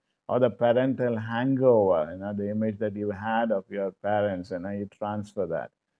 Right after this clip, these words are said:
or the grand old man, you know, one who is loving and caring, you know, make sure that you are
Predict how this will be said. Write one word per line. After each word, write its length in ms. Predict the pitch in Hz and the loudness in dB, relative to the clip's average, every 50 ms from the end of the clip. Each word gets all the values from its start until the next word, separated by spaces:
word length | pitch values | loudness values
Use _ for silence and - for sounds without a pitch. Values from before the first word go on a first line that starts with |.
| _ - | _ 0
or 120 | - 127 131 | 2 4 6
the 100 | 135 127 | 6 4
grand 480 | 113 117 127 131 127 139 147 147 147 | 4 2 2 2 2 2 2 4 4
old 300 | 139 135 139 139 139 135 | 4 6 6 6 4 2
man, 420 | 127 127 135 139 127 110 90 85 87 | 2 2 2 2 0 0 -4 -6 -10
you 80 | 85 85 | -8 -6
know, 400 | 95 98 101 107 104 95 90 90 | -4 -2 -2 -2 -4 -6 -8 -6
one 240 | 98 107 110 113 113 | -4 -4 -2 -2 -2
who 200 | 110 110 107 113 | -4 -4 -2 -4
is 160 | 110 101 101 | -4 -4 -4
loving 500 | 107 110 110 110 113 113 113 113 113 110 | -2 0 0 2 0 0 -2 -2 -2 -4
and 200 | 110 110 113 110 | -4 -4 -6 -4
caring, 560 | - 110 110 104 104 107 110 107 110 110 110 110 | 0 0 2 2 2 0 -2 -4 -4 -4 -6 -6
you 100 | 104 101 | -6 -6
know, 160 | 101 104 104 | -8 -8 -8
make 240 | 104 104 107 107 - | -8 -8 -10 -10 -8
sure 220 | - 110 104 104 | -4 -2 0 2
that 160 | 104 107 101 | 2 0 0
you 240 | 98 104 104 104 104 | -2 -2 -2 0 0
are 260 | 104 101 95 98 101 | 0 0 0 -2 -4